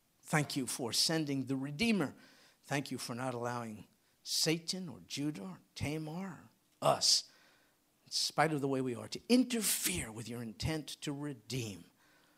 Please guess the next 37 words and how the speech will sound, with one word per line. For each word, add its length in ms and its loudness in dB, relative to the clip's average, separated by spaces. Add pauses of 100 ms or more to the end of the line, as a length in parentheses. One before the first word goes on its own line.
(120)
those 240 -2
who 140 -4
accept 440 0
you 140 -8
as 100 -6
Savior. 520 -6 (680)
Thank 300 4
you, 80 8
Lord 320 0
Jesus, 540 -6 (520)
for 120 -8
being 260 0
intent 640 2 (100)
on 240 -2 (100)
it. 220 -6 (140)
Thank 240 -4
you 60 -6
for 180 -8
rescuing 680 2
us, 280 -4
if 180 -10
we 100 -6
will, 320 -10 (800)
from 240 0
our 160 0
own 220 0
sin, 380 0
the 60 -12
penalty, 540 0
presence, 500 0
and 200 -6
power 420 -4
thereof. 440 -8 (220)
Thank 320 4
you 80 2
for 160 -4
your 180 0